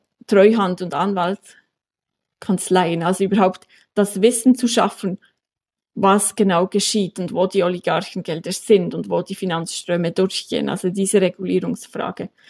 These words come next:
ähm, die sollte man wahrscheinlich noch genauer betrachten. Aber es gab auch schon Debatten früher bei der Geldwäscherei, ähm, dass eben auch Anwaltskanzleien und Treuhandfirmen da, ähm, stärker mit berücksichtigt werden sollen. Und da gab es ein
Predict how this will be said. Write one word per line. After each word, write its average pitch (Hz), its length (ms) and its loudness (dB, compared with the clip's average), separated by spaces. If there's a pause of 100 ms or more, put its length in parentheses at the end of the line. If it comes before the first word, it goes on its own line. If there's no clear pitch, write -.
(300)
ähm, 160 320 -4
die 190 220 2
sollte 185 400 0
man 165 160 -2
wahrscheinlich 156 500 -6
noch - 220 -14
genauer 135 380 -6 (340)
betrachten. 185 540 0
Aber 151 120 0
es 180 140 -2
gab - 140 4
auch 175 180 2
schon 190 160 -6
Debatten 196 420 -4
früher 233 400 -2
bei 165 240 -4
der 165 160 -6
Geldwäscherei, 190 920 0 (640)
ähm, 170 300 -4
dass - 180 -6
eben 175 260 -2
auch 156 220 -2
Anwaltskanzleien 185 960 -2
und 165 120 -8
Treuhandfirmen 214 800 0
da, 180 260 -2 (420)
ähm, - 360 -8 (640)
stärker 214 460 2
mit 190 240 -2
berücksichtigt 196 680 -4
werden 190 280 -4
sollen. 202 380 2
Und 160 100 -6
da 156 160 0
gab 156 220 -4
es 180 120 -6
ein - 280 -4